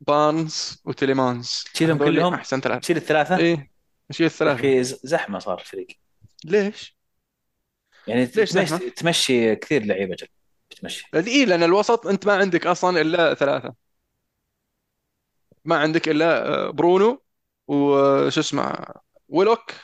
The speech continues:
Speaker 1: والثاني، آه، شو اسمه؟
Speaker 2: مورفي.
Speaker 1: جولينتون.
Speaker 2: مورفي.
Speaker 1: عرفت؟ مورفي يلعب جناح يمين، جناح يسار، أحيانًا يغطي وسط، وهذا، يعني، روتيشن بلاير، ما هو بلاعب، يعني،
Speaker 2: حتى جولينتون
Speaker 1: تبغى
Speaker 2: أصلًا مو
Speaker 1: تبدأ.
Speaker 2: بهذا مركز جولينتون أصلًا،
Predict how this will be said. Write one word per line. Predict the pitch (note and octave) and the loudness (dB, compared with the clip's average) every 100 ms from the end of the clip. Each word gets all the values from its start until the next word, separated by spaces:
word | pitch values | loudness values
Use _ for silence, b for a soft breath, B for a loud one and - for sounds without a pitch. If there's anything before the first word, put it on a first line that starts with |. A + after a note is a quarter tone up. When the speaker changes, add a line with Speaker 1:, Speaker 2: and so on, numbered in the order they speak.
| _ _ _ | _ _ _
Speaker 1:
والثاني، | - C#3 - D#3+ D#3+ F#3+ - - | -6 -4 0 2 4 2 -2 -6
آه، | C3 C3 C#3 | -2 0 0
شو | C3 | 0
اسمه؟ | C#3 B2+ A#2+ A#2+ _ _ | -4 -4 -8 -10 _ _
Speaker 2:
مورفي. | A#2 B2 - G#2+ - _ _ _ - | -4 -4 -4 -10 -14 _ _ _ 0
Speaker 1:
جولينتون. | D#3+ D#3+ D3+ D3 B2+ - _ _ _ _ _ | 2 2 0 -6 -6 -8 _ _ _ _ _
Speaker 2:
مورفي. | B2 C#3+ - C3 B2+ _ | -2 0 -2 -8 -12 _
Speaker 1:
عرفت؟ | - D#3 F3 _ _ _ _ _ | -2 -2 -2 _ _ _ _ _
مورفي | D3+ F#3 F#3 - F#3+ | 0 0 0 0 2
يلعب | E3+ D#3+ C3+ | 2 0 -2
جناح | D3 C#3+ D3+ D3 | -4 0 0 2
يمين، | C#3+ D3+ | 2 2
جناح | C#3 C#3 C#3 | 2 0 -2
يسار، | B2+ D3 D3 | 0 2 2
أحيانًا | - C#3+ C3 | 0 0 0
يغطي | B2+ - C3+ | -2 -2 0
وسط، | C3+ C#3 - | 0 0 -2
وهذا، | C#3 C#3 | 0 2
يعني، | C3 C3 D3 C#3 | 2 2 2 0
روتيشن | C3 C#3 C#3 C3+ B2+ | -2 -2 -2 -2 -2
بلاير، | C3 C3+ C3 B B - | 0 0 0 B B -6
ما | C3+ | -4
هو | B2+ | -2
بلاعب، | C3 C3+ C3+ | 0 0 0
يعني، | C3 C3 | 0 2
Speaker 2:
حتى | C3+ - | 0 0
جولينتون | D#3 D#3+ F3+ - | 0 2 2 2
Speaker 1:
تبغى | - | 0
Speaker 2:
أصلًا | E3 D#3+ C#3 | 0 0 0
مو | |
Speaker 1:
تبدأ. | E3 | 0
Speaker 2:
بهذا | D3+ B2 | 0 0
مركز | B2 - A2 | 0 -2 -4
جولينتون | A2 G#2 - | -2 -2 -2
أصلًا، | F#2 - | -6 -8